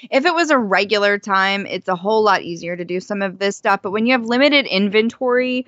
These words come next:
or, like, some dealerships I've talked to recently have no inventory at all, they're lucky if they have one car that you can test drive, and then you have to come in and order. But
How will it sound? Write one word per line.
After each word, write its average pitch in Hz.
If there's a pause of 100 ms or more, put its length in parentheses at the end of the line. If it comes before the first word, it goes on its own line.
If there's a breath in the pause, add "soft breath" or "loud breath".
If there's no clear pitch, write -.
or, 208
like, 214
some 262
dealerships 262
I've 208
talked 202
to 202
recently 190
have 190
no 170
inventory 233
at 214
all, 220
they're 269
lucky 208
if 202
they 190
have 190
one 175
car 175
that 185
you -
can 185
test 165
drive, 220
and 202
then 180
you 170
have 170
to 185
come 170
in 151
and 151
order. 139
But 254